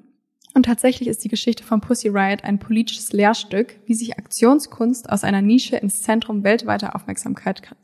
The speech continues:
katapultiert, indem sie furchtlos eine doppelte Botschaft sendet, nämlich an die Mächtigen,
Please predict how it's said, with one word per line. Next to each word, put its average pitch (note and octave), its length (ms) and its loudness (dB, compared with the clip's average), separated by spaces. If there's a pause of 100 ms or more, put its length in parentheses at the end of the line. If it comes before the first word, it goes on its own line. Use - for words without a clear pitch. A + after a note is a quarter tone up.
(180)
katapultiert, A3 880 0 (460)
indem A3+ 220 6
sie G3+ 100 0
furchtlos A3+ 600 2
eine G#3 200 2
doppelte G#3+ 420 -2
Botschaft F#3+ 560 -8
sendet, F#3 540 0 (500)
nämlich A#3+ 520 2
an G#3 100 6
die G3+ 80 4
Mächtigen, A#3+ 720 2